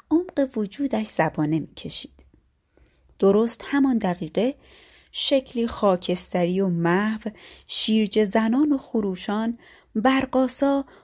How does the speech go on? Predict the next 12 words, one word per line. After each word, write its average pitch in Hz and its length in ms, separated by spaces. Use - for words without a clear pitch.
با 240 120
سرعت 247 520
صد 269 300
و 240 40
پنجاه 247 680
مایل 254 400
در 214 180
ساعت 214 520
از 190 180
کنار 208 320
مربیش 160 600
گذشت. - 600